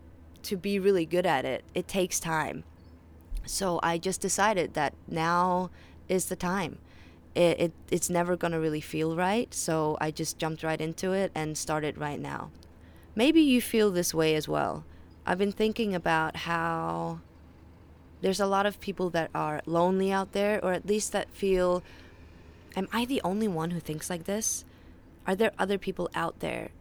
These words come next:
just like me?" And my dream has always been to start a community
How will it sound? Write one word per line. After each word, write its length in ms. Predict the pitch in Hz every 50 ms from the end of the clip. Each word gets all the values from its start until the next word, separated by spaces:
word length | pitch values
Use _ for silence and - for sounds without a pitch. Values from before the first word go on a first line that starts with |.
| - - -
just 260 | - 175 165 - -
like 240 | 170 165 160 156 -
me?" 260 | - - - - - - - - - - - - - - - - - - - -
And 540 | - 185 190 185 180 185 175 170 - - - - - - - - - - - - - -
my 320 | 190 185 190 190 196 196
dream 300 | 185 - 202 208 220 208
has 120 | 180 -
always 300 | - 180 185 185 190 180
been 260 | - - 175 175 175 170
to 120 | - 160
start 260 | 160 - - 165 165 165
a 60 | 170
community 760 | - 170 175 170 170 170 170 160 - 135 135 156 170 185